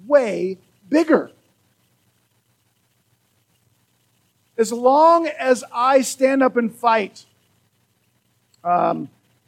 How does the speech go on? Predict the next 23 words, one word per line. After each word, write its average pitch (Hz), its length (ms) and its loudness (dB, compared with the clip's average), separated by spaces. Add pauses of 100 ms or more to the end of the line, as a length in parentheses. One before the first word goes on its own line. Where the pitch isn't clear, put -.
against 208 480 -2
the 247 100 -4
Equality 233 540 2
Act, - 300 -8 (420)
which - 120 -20
I 151 60 -12
want 202 220 -12
to, 110 100 -20 (1700)
um, 147 300 -8 (420)
for 269 240 6
the 262 100 -2
Second 262 340 -2
Amendment, 247 440 0
which 147 140 -16
I 185 60 -2
want 226 300 0
to, 175 120 -16 (1400)
against 233 440 0
abortion, 247 580 2
which 185 160 -2
I 214 100 4
want 294 340 2
to, 190 200 -6